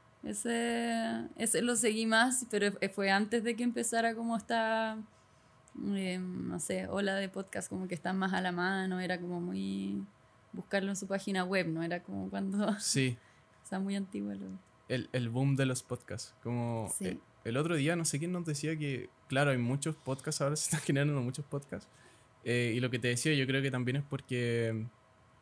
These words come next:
Speaker 2: se genera como la necesidad y el, el formato de que las ciudades crecen y, y hay distancias que tenéis que recorrerlas en cuarenta, una hora,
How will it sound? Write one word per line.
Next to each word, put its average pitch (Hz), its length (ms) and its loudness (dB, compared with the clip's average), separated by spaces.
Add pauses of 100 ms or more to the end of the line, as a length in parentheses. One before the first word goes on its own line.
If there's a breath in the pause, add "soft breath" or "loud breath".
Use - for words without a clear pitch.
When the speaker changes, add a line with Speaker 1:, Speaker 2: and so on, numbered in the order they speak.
Speaker 2:
se 127 140 0
genera 123 360 2
como 135 200 2
la 127 100 2
necesidad 123 600 2
y 139 100 4
el, 123 220 -2
el 117 120 0
formato 120 500 0
de 123 140 0
que 117 140 -2
las 110 160 -2
ciudades 117 340 0
crecen 135 400 -4
y, 117 160 -4 (400 loud breath)
y 113 80 0
hay 123 80 2
distancias 127 580 0
que 117 500 0 (320 loud breath)
tenéis 117 240 0
que 143 100 2
recorrerlas 127 460 0
en 127 60 -2
cuarenta, 120 580 -2
una 120 300 0
hora, 113 400 0